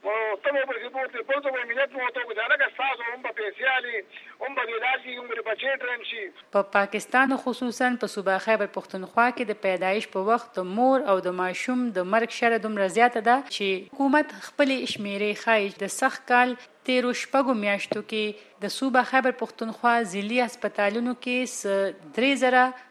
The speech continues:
Speaker 2: ښځې د ماشوم پیدایش په وخت کې مړې شوې. یاد دې وي چې په صوبه خیبر پښتونخوا کې د ماشوم پیدایش په وخت د میندو او د ماشومانو د مرګ شرح ځکه هم زیاته ده چې په صوبه خیبر پښتونخوا کې اوس هم ډیر کلیوالو او وروسته پاتې علاقو کې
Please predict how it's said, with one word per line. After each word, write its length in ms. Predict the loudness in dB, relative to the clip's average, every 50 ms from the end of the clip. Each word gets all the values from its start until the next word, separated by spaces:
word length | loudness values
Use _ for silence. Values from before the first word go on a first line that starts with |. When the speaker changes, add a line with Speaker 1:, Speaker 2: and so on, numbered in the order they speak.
| _ -20 -20 -6
Speaker 2:
ښځې 360 | -4 -4 -2 0 0 0 0
د 100 | -2 -2 -2
ماشوم 340 | -2 -2 -2 -2 -4 -4 -6 -2 0
پیدایش 460 | 0 0 0 2 0 0 0 -2 -4 -6 -6
په 80 | -2 0 0
وخت 180 | 0 -2 -4 -6 -4
کې 140 | -4 -2 -2 -2 -4 -6 -8 -8
مړې 200 | -6 -6 -6 -6 -6
شوې. 280 | -6 -6 -6 -6 -6 -8 -10 -14 -20 _ _ -4 4 6
یاد 160 | 6 6 6
دې 160 | 4 4 2
وي 100 | 2 2 0
چې 180 | 0 -4 -6 -6
په 100 | -6 -6
صوبه 200 | -4 0 0 2 2 2
خیبر 260 | 2 2 2 0 0 0
پښتونخوا 440 | -4 -4 -4 -6 -6 -2 0 0 0 0 -2
کې 180 | -6 -8 -4 -4
د 100 | -4 -2 -2
ماشوم 340 | -2 -2 -4 -4 -6 -6 -2 0
پیدایش 380 | 0 0 2 2 0 0 0 -4
په 120 | -6 -2 0
وخت 180 | 0 0 0 -4 -6 -6
د 80 | -4 -2
میندو 380 | -2 -2 -2 -2 -2 -2 0 0 0 0
او 60 | 0 -2
د 80 | -2 -2
ماشومانو 600 | -2 -2 -2 -4 -6 -4 -2 -2 -2 -2 -2 -4 -4 -4
د 100 | -2 0 0
مرګ 240 | 0 0 0 -2 0
شرح 400 | 2 4 4 4 4 0 -4 -16 -20 _ _ -2 -2
ځکه 240 | 0 0 2 0 2
هم 180 | 2 0 2 6
زیاته 240 | 6 6 6 4 2 2
ده 60 | 2 2
چې 180 | 2 -2 -6 -8
په 100 | -8 -8
صوبه 220 | -4 -2 0 0 0 2
خیبر 220 | 2 2 2 0 -2 -4
پښتونخوا 460 | -10 -10 -8 -8 -8 -4 0 0 0 0 0 -2
کې 80 | -6 -4 -2 -2
اوس 220 | -2 -2 -2 -4 -4
هم 120 | -2 -2 -2 -2 -2 -2
ډیر 220 | 0 0 0 -2 -2 -4
کلیوالو 500 | -6 -4 -2 2 4 4 4 4 2 0 0
او 100 | -2 -2
وروسته 320 | -4 -6 -8 -12 -6 -2 0
پاتې 320 | 0 0 -2 -4 -8 -6 -4
علاقو 360 | -2 -2 -2 -2 -4 -4 -4
کې 180 | -4 -4 -6